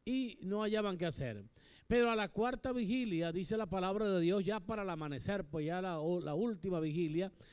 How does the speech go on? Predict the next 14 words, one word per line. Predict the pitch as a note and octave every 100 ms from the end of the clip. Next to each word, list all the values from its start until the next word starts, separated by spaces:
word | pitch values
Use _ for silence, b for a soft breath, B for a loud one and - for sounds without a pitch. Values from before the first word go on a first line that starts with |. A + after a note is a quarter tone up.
| B B
hermano, | D#3 G3 G3+ A3+
dice | F#3+ A#3+ A3 C4
la | A#3
palabra | G3+ G3 A3 A#3+
que | A3+ G#3 E3+
Cristo, | A3 B3 C4 - - - F#3 G3 b b b b _ _
dice | - G#3+ -
que | A3
a | A3
la | F#3+
cuarta | G#3+ G#3 A#3
vigilia | A3 G#3 A3+
vino | G3+ A#3+ A#3+
Jesús | F3 F3+ - C4+ C4 -